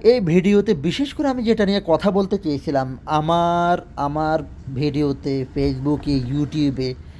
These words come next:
এবং অনেকের সাথে সরাসরি আমার WhatsApp-এ কথা হয়, আহ, ওনারা বেশ, বেশ কয়েকজন প্রশ্ন করছেন, কমেন্টস করছেন যে এই পরিস্থিতিতে আমেরিকায় আসা উচিত হবে কি না?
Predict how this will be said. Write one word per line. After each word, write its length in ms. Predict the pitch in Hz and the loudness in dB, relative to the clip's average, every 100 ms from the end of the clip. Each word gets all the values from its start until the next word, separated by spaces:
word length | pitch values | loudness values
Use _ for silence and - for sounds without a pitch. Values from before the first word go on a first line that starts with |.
| - - | -14 -2
এবং 240 | 135 151 | 0 2
অনেকের 260 | 147 143 139 | 2 0 -2
সাথে 240 | - 156 | -2 -2
সরাসরি 420 | 156 143 135 160 147 | 0 2 2 0 0
আমার 160 | 147 | 0
WhatsApp-এ 400 | 131 131 - 131 - | 0 -2 -2 -6 -4
কথা 280 | 120 - | -4 -4
হয়, 180 | 131 120 123 - - - | -6 -6 -6 -14 -16 -8
আহ, 380 | - 131 127 123 | 0 2 2 0
ওনারা 280 | 143 143 143 | 0 2 2
বেশ, 340 | 135 156 - - | 0 -4 -6 -10
বেশ 220 | 139 170 | -8 -4
কয়েকজন 240 | - 180 180 | -2 -2 -2
প্রশ্ন 380 | - 160 170 175 | -2 -4 -2 -2
করছেন, 280 | 156 170 | -2 -2
কমেন্টস 360 | 139 139 143 131 | 0 0 0 -4
করছেন 240 | 143 123 | -6 -6
যে 120 | 123 139 | -6 -4
এই 240 | 202 220 | -2 -2
পরিস্থিতিতে 760 | - 175 165 - 175 180 180 170 - - - - 143 | 0 0 0 -4 -4 0 0 0 -6 -12 -12 -4 0
আমেরিকায় 380 | 151 147 156 165 | 2 4 4 4
আসা 240 | 139 131 165 | 2 2 2
উচিত 300 | 151 151 127 | 2 0 -4
হবে 220 | 143 123 | -4 -4
কি 140 | 117 | -10
না? 100 | 104 | -12